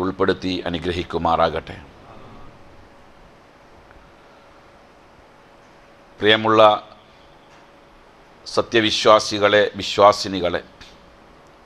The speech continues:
വിശുദ്ധ റമദാൻ എന്ന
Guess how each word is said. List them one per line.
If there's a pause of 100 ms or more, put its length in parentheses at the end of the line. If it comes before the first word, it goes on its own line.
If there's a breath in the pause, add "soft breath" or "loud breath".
(3000)
വിശുദ്ധ (120)
റമദാൻ
എന്ന